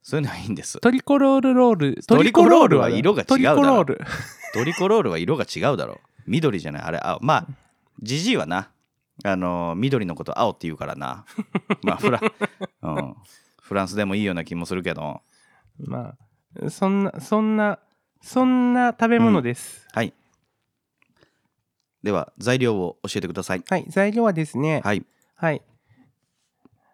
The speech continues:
Speaker 2: 鶏のささみ。
Speaker 1: はい。
Speaker 2: と、しす-、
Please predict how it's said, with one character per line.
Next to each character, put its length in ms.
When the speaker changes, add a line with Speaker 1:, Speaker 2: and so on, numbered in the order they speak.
Speaker 2:
鶏 220
の 120
さ 160
さ 140
み。 280
Speaker 1:
は 120
い。 120
Speaker 2:
と、 220
し 200
す-、 180